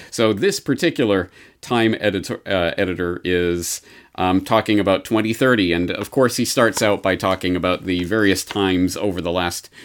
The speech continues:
couple of decades that Time magazine has featured the bird flu or the sars or the H one N one threat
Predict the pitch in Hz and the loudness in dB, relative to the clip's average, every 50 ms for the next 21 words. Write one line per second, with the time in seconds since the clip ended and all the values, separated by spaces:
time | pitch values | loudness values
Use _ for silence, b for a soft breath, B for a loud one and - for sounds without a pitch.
0 | B B B - 101 - 92 90 85 85 98 95 - 95 85 85 78 - - 90 | B B B -6 -6 -4 -4 -4 -2 0 0 0 0 0 -2 -2 -4 -4 -4 -6
1 | 80 - - 95 92 87 87 90 87 87 82 87 87 85 85 82 - - 98 90 | -6 -4 -4 -2 -2 0 0 -2 -2 -4 -4 -2 -2 -2 -2 -4 -4 -4 -6 -4
2 | - 90 85 80 - B B B B B B 95 85 78 110 104 101 101 95 - | -4 -4 -4 -4 -6 B B B B B B -4 -2 0 0 2 2 0 0 -2
3 | - 98 95 92 92 92 90 90 90 90 - - - 95 95 95 90 90 87 90 | 0 0 2 2 2 0 0 0 -2 -2 -4 -2 0 2 4 4 4 4 2 0
4 | 87 92 90 87 87 82 92 95 98 95 - - 98 98 95 92 90 90 90 87 | -2 -2 -2 -2 -2 0 0 0 0 -2 -2 -2 0 2 2 2 2 2 0 0
5 | 87 87 87 87 85 - - - 87 90 87 - - - | -2 -2 -2 -2 -2 -4 -8 -6 -4 -2 -2 -2 -4 -8